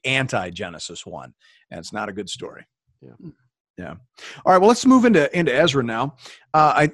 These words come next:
Speaker 1: I think there's an opportunity for us to talk about power, providence, and politics, uh,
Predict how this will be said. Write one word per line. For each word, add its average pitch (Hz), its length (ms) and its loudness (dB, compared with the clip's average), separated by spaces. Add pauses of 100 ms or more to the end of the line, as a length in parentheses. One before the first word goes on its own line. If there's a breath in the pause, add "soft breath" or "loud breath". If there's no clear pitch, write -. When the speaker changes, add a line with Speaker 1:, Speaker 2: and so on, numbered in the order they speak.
Speaker 1:
I 139 80 0
think 165 160 2
there's 147 140 2
an 156 80 0
opportunity 160 500 0
for 139 180 -2
us 123 120 -4
to 120 80 -14
talk 139 260 -2
about 110 340 -4
power, 143 480 0
providence, 131 640 -2
and 107 100 -8
politics, 131 760 -2
uh, 107 320 -2